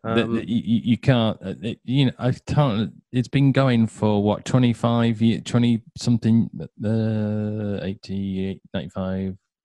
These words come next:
Speaker 1: Yeah, thirty years. So
Speaker 2: Yeah, yeah. Haven't we got bigger problems at the
Speaker 1: I know.
Speaker 2: moment?
Speaker 1: It's,
Speaker 2: <laughs>
Speaker 1: it's, it's,
Speaker 2: Haven't we
Speaker 1: it's
Speaker 2: got other stuff to do?
Speaker 1: <laughs>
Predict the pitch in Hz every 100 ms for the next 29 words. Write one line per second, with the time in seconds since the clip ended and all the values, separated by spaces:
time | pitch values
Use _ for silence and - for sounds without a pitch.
0 | _ _ _ _ _ _ _ _ _ _
1 | _ _ _ 139 151 110 - 101 95 117
2 | 160 143 92 - - _ _ - 113 107
3 | 107 123 117 107 101 110 107 104 - 170
4 | 208 202 185 190 - 147 - 143 131 127
5 | - 135 120 104 95 - - _ - 117
6 | 131 139 110 95 95 - - - 196 -
7 | - 135 - 135 123 143 151 151 147 151
8 | 135 123 - - 123 - - 123 120 85
9 | - - _ - 170 156